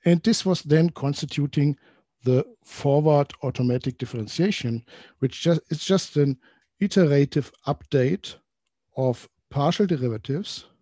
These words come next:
using the chain rule. So very simple, it's just a chain rule. And in the end, uh, your final value, so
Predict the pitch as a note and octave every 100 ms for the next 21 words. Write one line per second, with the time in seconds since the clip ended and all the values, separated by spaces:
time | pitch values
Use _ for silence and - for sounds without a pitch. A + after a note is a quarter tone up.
0 | _ _ _ _ _ C3 D3 D3 C3 B2+
1 | C3+ G#2+ - - _ - E3+ G3+ F#3+ C3
2 | - C3 D3+ G#3+ - - - G#2+ A2 G#2+
3 | G#2+ - - - - - C#3+ C3+ C3+ C3+
4 | G3+ G#3 G#3+ - - _ _ _ _ -
5 | D3 D3 C#3+ - C3 B2+ - D#3 C#3 A#2
6 | C3+ D3 G#2 A2 D#3+ _ _ _ _ -
7 | A#2+ -